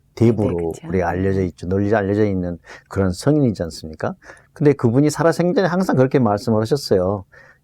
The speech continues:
Speaker 1: 이 살리쇼, 청소년 집에는 음악이 있어야 된다.
Speaker 2: 음.
Speaker 1: 음악이 없는 청소년의 집은 영혼이 없는 육체가 사는 것과
Speaker 2: 음.
Speaker 1: 마찬가지다.
Speaker 2: 네.
Speaker 1: 라고 그렇게 이야기를 했어요. 그래서 살리쇼 집들을 가면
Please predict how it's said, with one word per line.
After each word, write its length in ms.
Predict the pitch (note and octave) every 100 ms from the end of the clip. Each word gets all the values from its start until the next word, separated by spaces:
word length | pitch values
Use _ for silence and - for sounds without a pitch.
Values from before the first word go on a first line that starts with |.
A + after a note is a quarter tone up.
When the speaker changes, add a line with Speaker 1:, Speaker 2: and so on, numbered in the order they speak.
| -
Speaker 1:
이 140 | G#2+
살리쇼, 520 | G#2 C#3 D3+ C#3 G#2 F#2
청소년 500 | - E3+ E3+ F3+ E3+
집에는 520 | C3+ G2+ G2+ C#3+ G2 - _ _ -
음악이 380 | C3+ D3 D#3 C3+
있어야 240 | - A2
된다. 160 | F#2+ G#3+ G#3
Speaker 2:
음. 420 | G3+ F3 F3 E3+ _ _ _ _ _ B2+
Speaker 1:
음악이 460 | C3+ D#3+ F3 E3+
없는 380 | C3+ B2+ C3+ C3 -
청소년의 580 | - D#3+ D#3 D3+ C#3 A#2
집은 400 | G2+ C3+ C3+ D#2 _ _ A2
영혼이 420 | A2+ C3+ E3 D3+
없는 320 | C3 A#2+ A2
육체가 380 | F#2+ - - G#2+
사는 260 | G#2 A2+ F#2+
것과 200 | E2+ F#2+
Speaker 2:
음. 20 |
Speaker 1:
마찬가지다. 680 | F#2 G2 F2+ D#2+ E2 E2 - -
Speaker 2:
네. 140 | D3+
Speaker 1:
라고 240 | D3 G#2 A2+
그렇게 340 | F#2+ F#2 F#2
이야기를 360 | F2+ F2 F2+ F#2
했어요. 640 | A2+ - F#2 E2+ F#2+ F2+ - - - _
그래서 200 | - C#3
살리쇼 460 | - D#3+ F#3 F3+ D#3
집들을 400 | - - B2+ A#2+
가면 440 | - A2 D3 A2